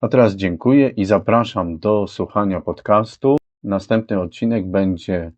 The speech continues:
za miesiąc, a podcast Wdrażamy B H P już za dwa tygodnie.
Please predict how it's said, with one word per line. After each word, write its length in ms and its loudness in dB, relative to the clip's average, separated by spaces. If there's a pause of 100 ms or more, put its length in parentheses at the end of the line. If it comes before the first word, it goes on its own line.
(140)
za 220 0
miesiąc, 680 0 (840)
a 200 4
podcast 840 2
Wdrażamy 640 -2
B 140 -4
H 160 -6
P 420 -2
już 420 -2 (100)
za 220 0
dwa 200 -2
tygodnie. 520 -6